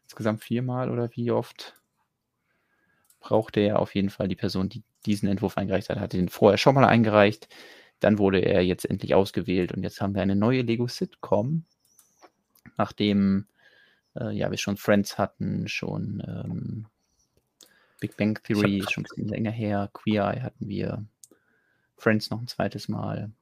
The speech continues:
Speaker 1: Seinfeld, gibt es jetzt The Office.
Speaker 2: Ich hab grad nachgeschaut, es war immer dreistellig.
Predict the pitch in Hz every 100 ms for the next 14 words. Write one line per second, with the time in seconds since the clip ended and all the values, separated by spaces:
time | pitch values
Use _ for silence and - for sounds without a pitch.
0 | _ - 110 107 104 - 98 98 - -
1 | _ _ _ _ _ - _ _ _ _
2 | _ _ 117 - - 101 - - - -
3 | 104 101 - - - - _ _ _ _
4 | _ _ _ _ _ - - 123 110 104
5 | 110 - 117 110 120 117 120 117 117 113
6 | - - 101 - 98 95 -